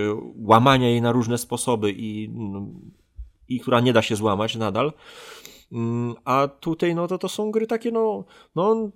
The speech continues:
on twierdzi, że, że, że po prostu już chyba tak dobrze umie te gry, takie rozumie, że, że jest w stanie, po-, powiedzmy,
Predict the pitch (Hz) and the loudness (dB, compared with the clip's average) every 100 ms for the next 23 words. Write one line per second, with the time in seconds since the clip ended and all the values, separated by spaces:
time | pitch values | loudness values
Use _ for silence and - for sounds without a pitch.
0 | - 226 202 - - - 160 165 143 139 | -6 -6 -6 -16 -6 2 2 2 0 0
1 | 127 123 120 113 120 117 120 120 127 113 | 2 0 0 -2 -6 -6 -6 -4 -4 -4
2 | 135 120 117 113 127 - 113 123 107 107 | -2 -2 -2 -2 -4 -2 -2 -2 0 -2
3 | 107 139 120 110 110 98 113 113 113 113 | -2 -4 -4 -2 -4 -2 -4 -2 -2 0
4 | 104 101 104 101 98 95 98 92 - 95 | 0 -2 -4 -2 -4 -4 -6 -6 -4 -4
5 | 95 90 95 - 95 - 95 90 | -4 -8 -10 -10 -8 -8 -8 -8